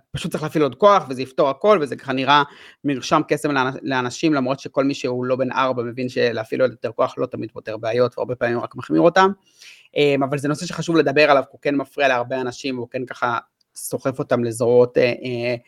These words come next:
מפלגות, אה, אה, ימניות וקיצוניות. אה, ואני חושב שדבר אחרון שאני קצת רוצה לדבר עליו עכשיו, זה בעצם אתה תיארת כאן הרבה תוכניות שלו ל-, ל-, מהרגע שהוא יזכה ב-,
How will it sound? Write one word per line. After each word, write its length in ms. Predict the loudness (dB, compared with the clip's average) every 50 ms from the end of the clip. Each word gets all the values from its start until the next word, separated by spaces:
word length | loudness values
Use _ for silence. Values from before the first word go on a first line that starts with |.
| _ -20 -20 _ _ -12
מפלגות, 500 | -4 -2 -2 0 0 0 -2 -2 0 0
אה, 60 | 2
אה, 880 | 2 2 2 0 0 0 0 0 0 0 -2 -2 -4 -4 -4 -6 -4 -4
ימניות 580 | -4 -2 -2 -2 -2 0 0 0 0 0 -2 -4
וקיצוניות. 600 | -16 -14 -8 -6 -4 -4 -2 -2 0 0 -2 -2 -4 _ _ _ _ -20 -20 -20 -20 _ _ _ _ 2
אה, 580 | 4 4 4 4 4 2 2 2 2 0 -2 -6 -8 -8
ואני 180 | -8 -8 -6 -6
חושב 180 | -6 -6 -4
שדבר 280 | 0 2 4 6 6 6
אחרון 360 | 4 2 0 0 0 0 0
שאני 180 | 0 -2 -6 -6
קצת 160 | -8 -8 -8
רוצה 180 | -6 -2 -2
לדבר 200 | -2 0 2 4
עליו 220 | 4 6 4 4 2
עכשיו, 460 | -2 -6 -4 0 2 2 4 2 2 0 -4 -12 -20 -20 -20 _ _
זה 120 | -4 0
בעצם 260 | 2 2 2 2 2 0
אתה 120 | 0 0
תיארת 320 | 2 4 4 4 4 4
כאן 120 | 2 2 4
הרבה 200 | 4 6 4 4
תוכניות 560 | 4 2 0 2 2 2 4 4 2 4 4
שלו 280 | 4 4 6 6 4 4
ל-, 80 | 2 2 2 2 2 0 0 -2 -4
ל-, 840 | -6 -6 -4 -4 -6 -6 -8 -8 -8 -8 -8 -8 -6 -6 -8 -8 -10 -12 -14 _ -6
מהרגע 360 | -2 0 0 0 0 0 -4
שהוא 180 | -6 -6 -6
יזכה 220 | -6 -4 -2 -2 2
ב-, 280 | 2 4 4 4 2